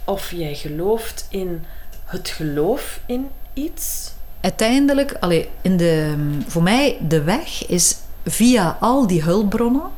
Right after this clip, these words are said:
Speaker 1: Ja.
Speaker 2: welke vorm ze ook hebben,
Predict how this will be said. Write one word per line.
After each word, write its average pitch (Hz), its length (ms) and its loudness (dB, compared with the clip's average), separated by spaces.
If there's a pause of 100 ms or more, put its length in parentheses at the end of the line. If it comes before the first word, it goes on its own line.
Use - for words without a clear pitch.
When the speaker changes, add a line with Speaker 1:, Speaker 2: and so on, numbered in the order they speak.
(180)
Speaker 1:
Ja. 180 420 -6 (480)
Speaker 2:
welke 202 440 2
vorm 208 360 4
ze 190 200 2
ook 170 180 -2
hebben, 151 460 -2